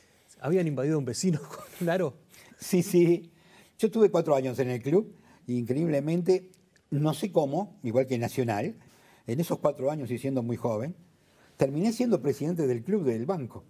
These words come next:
Speaker 1: Ujú.
Speaker 2: Y, este, y fuimos un domingo de mañana con, este, en, en, en esas cosas que, este, de, de aventureros y de jóvenes, y después de haber conseguido, este, el permiso de la Comisión de Educación Física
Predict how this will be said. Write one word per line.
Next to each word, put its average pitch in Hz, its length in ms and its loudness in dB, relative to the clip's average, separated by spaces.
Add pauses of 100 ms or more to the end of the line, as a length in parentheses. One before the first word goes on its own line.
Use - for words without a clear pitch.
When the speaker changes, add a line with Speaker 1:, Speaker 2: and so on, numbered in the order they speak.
(160)
Speaker 1:
Ujú. 147 240 -4 (360)
Speaker 2:
Y, 143 160 -2
este, 117 640 0 (500)
y 147 180 -2
fuimos 175 380 -2
un 175 100 -2
domingo 147 340 -2
de 135 80 0
mañana 135 540 -4
con, 107 360 -6 (460)
este, 98 880 -4 (280)
en, 107 220 -8
en, 113 200 -8
en 113 140 -6
esas 117 240 -8
cosas 131 340 -4
que, 104 220 -6
este, 101 260 -8
de, 101 240 -6
de 104 100 -4
aventureros 113 880 -4
y 107 60 -10
de 101 100 -8
jóvenes, 135 560 -2 (320)
y 110 140 -2
después 107 260 0
de 120 60 2
haber 127 180 -2
conseguido, 117 800 -2 (340)
este, 101 680 -2 (240)
el 104 120 -6
permiso 113 480 -2
de 101 300 0
la 95 180 -4
Comisión 104 420 -6
de 110 60 -2
Educación 104 460 -6
Física 127 580 -2